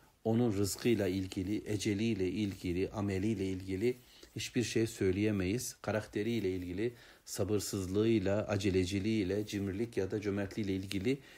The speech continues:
hiçbir şey söyleyemez. Allah bilir bunları. Ve bir başka konu, üçüncü bir bilgi konusu. Hiçbir nefis, hiçbir adam yarın ne kazanacağını bilmez.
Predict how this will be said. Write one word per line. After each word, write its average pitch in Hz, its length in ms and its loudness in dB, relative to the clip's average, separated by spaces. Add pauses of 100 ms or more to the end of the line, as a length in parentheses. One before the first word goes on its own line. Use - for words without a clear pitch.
(120)
hiçbir - 320 0
şey 104 240 0
söyleyemez. 107 800 -2 (380)
Allah 110 420 0
bilir 101 340 2
bunları. 87 460 -2 (500)
Ve 135 280 6 (920)
bir 120 160 8
başka 117 280 4
konu, 120 540 0
üçüncü 101 580 0 (180)
bir 87 140 -2
bilgi 98 300 -2
konusu. 98 640 -2 (380)
Hiçbir 135 440 4
nefis, 120 400 0
hiçbir 123 280 -2
adam 117 400 0 (560)
yarın 131 400 6
ne 156 60 6
kazanacağını 113 800 2
bilmez. 82 640 -8